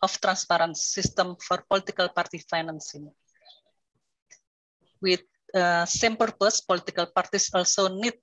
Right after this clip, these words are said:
to listen to public and their voters, provide affirmative financing for women and other marginalized groups,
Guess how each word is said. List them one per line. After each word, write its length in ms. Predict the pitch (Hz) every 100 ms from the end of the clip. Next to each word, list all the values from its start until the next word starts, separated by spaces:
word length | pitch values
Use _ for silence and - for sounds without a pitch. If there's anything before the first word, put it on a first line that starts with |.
| -
to 60 | 190
listen 360 | 190 185 175 170
to 60 | -
public 320 | 190 175 165 -
and 180 | 165
their 120 | 165 170
voters, 800 | - 180 - 147 - - - - _ _ _ _ _ _ _
provide 420 | 202 196 - 190 -
affirmative 560 | - 196 233 226 220 220 -
financing 600 | 226 220 220 185 156 156 _
for 240 | - 180
women 400 | 180 202 180 151 - -
and 160 | 170 -
other 280 | 190 202 214
marginalized 760 | 226 185 165 170 165 165 - 180
groups, 240 | 180 -